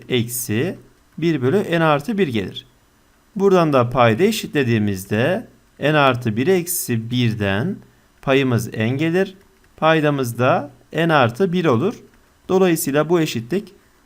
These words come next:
bu şekilde ortaya çıkmıştır. Ezberlememize gerek yok. Dizinin ilk on teriminin toplamını toplam sembolü kullanarak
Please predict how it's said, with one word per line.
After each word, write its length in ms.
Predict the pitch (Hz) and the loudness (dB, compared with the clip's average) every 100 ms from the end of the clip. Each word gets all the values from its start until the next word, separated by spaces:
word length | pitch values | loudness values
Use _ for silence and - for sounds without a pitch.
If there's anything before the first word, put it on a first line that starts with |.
| _ | _
bu 100 | - | -4
şekilde 460 | 196 131 123 131 190 | -2 -4 -4 -2 0
ortaya 420 | 175 147 120 139 | 2 0 0 -4
çıkmıştır. 540 | 127 - - 113 160 156 | -4 -6 -6 -6 -4 -2
Ezberlememize 720 | 147 131 120 107 107 127 170 | -2 0 2 2 0 -2 0
gerek 280 | 139 107 | 2 0
yok. 220 | 92 - - _ _ _ _ _ _ _ _ _ _ _ _ _ _ _ _ _ _ _ _ - | -4 -14 -20 _ _ _ _ _ _ _ _ _ _ _ _ _ _ _ _ _ _ _ _ -8
Dizinin 340 | 143 165 208 220 | -4 0 0 0
ilk 440 | - 208 214 - | -2 -4 -4 -2
on 180 | 196 214 | 2 2
teriminin 500 | 214 165 151 143 127 | 2 2 2 0 0
toplamını 680 | 139 135 135 117 117 180 190 | -2 -2 0 0 0 0 -2
toplam 420 | 156 - 185 202 | -4 0 0 0
sembolü 480 | 208 156 131 117 113 | -2 -2 0 0 0
kullanarak 580 | 180 170 127 165 208 | -2 0 0 0 -2